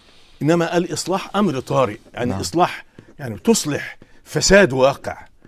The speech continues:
Speaker 1: بتحاول ت-، ت-، تطفئ ن-، نار مشتعلة.
Speaker 2: نعم.
Speaker 1: هذا ال-، العمل الإصلاحي. العمل الإصلاحي إنك شايف فتنة، آه، تطل ب-، ب-، ب-، برؤوسها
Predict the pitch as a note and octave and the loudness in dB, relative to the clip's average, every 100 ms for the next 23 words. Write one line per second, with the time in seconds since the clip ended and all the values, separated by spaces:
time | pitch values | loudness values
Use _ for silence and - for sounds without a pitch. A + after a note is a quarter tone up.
0 | - _ _ - A#2 - - G3 E3+ - | -20 _ _ -18 -16 -8 0 4 4 6
1 | E3 C#3+ C3 D#3 - - - - F3 - | 4 4 -2 -8 2 2 4 6 6 4
2 | _ _ _ _ B2+ B2+ C3+ D#3 G3 D#3 | _ _ _ _ -6 -4 0 6 8 8
3 | C#3+ - D#3 A2+ A#2 F#2+ - - G#2+ G2 | 2 0 4 4 2 -4 -12 -14 -14 -12
4 | - D3+ E3 E3 D3+ C#3 C3+ B2 A#2+ A2+ | 2 6 8 6 4 0 -2 -2 0 0
5 | E3+ C#3+ B2 A#2+ - C3 A#2 A#2 G#2 E3+ | 0 0 -6 -10 -2 0 0 -4 -4 -2
6 | E3 D#3 D3+ B2 C#3+ F3 F3 D#3 _ _ | -2 -4 -6 -6 -2 -2 -2 -10 _ _
7 | _ E3+ F3 E3 - - G3 F3 - - | _ 2 4 2 -2 0 4 4 2 -10
8 | _ - A3 A#3 D#3+ B2 - _ _ _ | _ -2 -2 0 -2 -4 -8 _ _ _
9 | _ _ _ G2+ A2+ A2+ B2+ A#2 G3+ F#3 | _ _ _ -12 -10 -8 -10 -2 0 2
10 | D3 D3+ C#3+ D3+ C#3+ C#3 C#3 C3 D3+ D3+ | 2 0 0 -2 -4 -4 -8 -2 -2 -2
11 | D3+ D3+ F3 - - F#2 | -2 -2 -2 -4 -8 -12